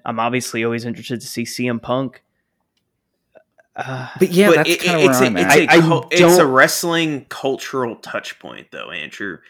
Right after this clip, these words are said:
Speaker 3: Seeing M J F in a crowd of seventy thousand people, like, seeing a lot of these guys in a stadium that big, seeing what the reactions are like, I feel like it's, it's a historic moment.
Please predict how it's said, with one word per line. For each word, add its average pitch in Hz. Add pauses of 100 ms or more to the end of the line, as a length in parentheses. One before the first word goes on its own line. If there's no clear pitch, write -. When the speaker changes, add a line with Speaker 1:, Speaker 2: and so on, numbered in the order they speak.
(140)
Speaker 3:
Seeing 139
M 131
J 120
F 110
in 107
a 104
crowd 104
of 101
seventy 104
thousand 98
people, 110 (760)
like, 107 (880)
seeing 180
a 120
lot 113
of 104
these 98
guys 92
in 110
a -
stadium 110
that 104
big, 104
seeing 113
what 113
the 104
reactions 101
are 117
like, 113
I 107
feel 123
like 110
it's, - (1800)
it's 131
a 143
historic 113
moment. -